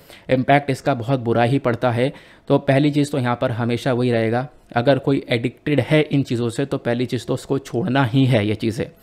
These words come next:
ये चीज़ें यहाँ पर इंसान की लाइफ के ऊपर बहुत ज़्यादा नेगेटिव इम्पैक्ट डालती हैं। अब हम लोग थोड़ा सा इसको समझने की कोशिश करते हैं। देखो, जब हम लोग बात करते हैं पोर्नोग्राफी की, तो जितना भी कंटेंट मैं आप लोग को बताऊंगा, बस खाली इस बात को ध्यान से सुनना।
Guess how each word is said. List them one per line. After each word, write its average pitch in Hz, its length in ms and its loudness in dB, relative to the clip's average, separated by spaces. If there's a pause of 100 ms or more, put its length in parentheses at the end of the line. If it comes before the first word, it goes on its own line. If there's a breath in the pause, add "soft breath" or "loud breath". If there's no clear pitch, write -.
(420 loud breath)
ये 160 100 8
चीज़ें 165 260 4
यहाँ 139 120 2
पर 143 160 2
इंसान 131 340 -2
की 147 100 -2
लाइफ 127 340 2
के 139 100 -4
ऊपर 120 300 -2 (400 loud breath)
बहुत 165 220 6
ज़्यादा 160 220 4
नेगेटिव 143 480 2
इम्पैक्ट 127 380 0
डालती 107 340 -2
हैं। 127 200 -10 (800 soft breath)
अब 165 160 0
हम 170 120 4
लोग 175 140 2
थोड़ा 165 140 4
सा 185 80 0
इसको 170 120 -4
समझने 135 360 0
की 147 80 -4
कोशिश 117 340 -4
करते 107 260 -8
हैं। 95 160 -10 (360)
देखो, 156 280 2 (360 loud breath)
जब 175 80 6
हम 190 100 4
लोग 180 120 4
बात 180 200 4
करते 190 160 0
हैं 185 60 -2
पोर्नोग्राफी 160 500 2
की, 170 140 0
तो 180 140 0
जितना 165 260 2
भी 185 80 4
कंटेंट 165 420 2
मैं 147 80 4
आप 139 120 -2
लोग 156 100 2
को 139 60 -2
बताऊंगा, 143 420 2
बस 151 240 -2
खाली 147 240 0
इस 147 240 -2
बात 131 260 0
को 160 120 0
ध्यान 123 240 -4
से 139 60 -4
सुनना। 131 360 -4